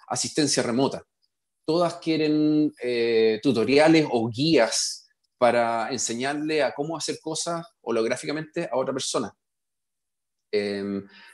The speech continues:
y así, eh, nacieron muchos, muchos, mu-, muchos productos o software, eh, que se lanzaron con el HoloLens dos. Que en verdad se lanzaron antes, pero, pero se, se repensaron. Y además, todas estas compañías dieron mucho, mucho feedback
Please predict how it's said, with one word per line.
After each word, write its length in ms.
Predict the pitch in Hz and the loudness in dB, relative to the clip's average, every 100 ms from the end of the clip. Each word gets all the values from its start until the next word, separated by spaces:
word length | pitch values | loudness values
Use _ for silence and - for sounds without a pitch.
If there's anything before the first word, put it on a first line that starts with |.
| _ _ _ | _ _ _
y 100 | 127 | 2
así, 640 | - - 175 196 220 220 - | 4 6 6 6 4 -2 0
eh, 380 | 131 131 127 127 | 2 4 2 0
nacieron 420 | 127 - 170 170 | 0 2 2 2
muchos, 420 | 151 165 - 190 - _ - | 0 0 0 -2 -4 _ -8
muchos, 840 | 143 147 - 180 170 165 156 131 | -4 -4 0 0 2 2 0 -4
mu-, 220 | 135 147 _ | -6 -8 _
muchos 420 | 135 143 - 175 - | -8 -6 -4 -4 2
productos 400 | 123 165 170 113 | 6 6 6 0
o 120 | 110 | 0
software, 560 | - 180 180 190 202 - - | 0 -2 -2 -2 -2 -6 -4
eh, 280 | 127 120 113 | -2 -2 -2
que 80 | - | 0
se 140 | - | 2
lanzaron 580 | 117 110 - 143 151 151 | 2 0 -2 -2 -2 -4
con 120 | 135 | -6
el 100 | 113 107 | -8 -4
HoloLens 520 | 127 123 107 98 - | -4 -2 -4 -10 -6
dos. 240 | 127 98 - _ _ _ _ _ _ - | -4 -4 -8 _ _ _ _ _ _ -6
Que 80 | |
en 200 | 160 170 | -4 0
verdad 180 | 147 151 | 0 0
se 140 | 175 170 | 0 0
lanzaron 420 | 143 - 151 151 | 0 0 0 0
antes, 300 | 143 - 113 | -2 -4 -6
pero, 320 | 123 123 117 - | -2 -2 -2 -2
pero 200 | 117 113 | -2 -2
se, 260 | 117 117 | -2 -2
se 140 | - 117 | -4 -4
repensaron. 600 | 123 127 120 123 95 92 _ _ _ _ _ _ _ _ | -2 -2 -2 -2 -4 -8 _ _ _ _ _ _ _ _
Y 120 | 113 | -2
además, 480 | 113 107 113 185 254 - _ - _ | 0 0 0 -2 -6 -12 _ -20 _
todas 120 | 214 | 0
estas 120 | 220 | 2
compañías 480 | 220 196 185 180 180 | 0 2 2 4 2
dieron 340 | 160 151 160 139 | 4 4 4 2
mucho, 480 | 139 156 170 185 170 | 2 2 2 -2 -2
mucho 400 | 135 143 143 151 | -2 -2 -2 -4
feedback 600 | - 160 123 107 107 | 0 0 2 0 0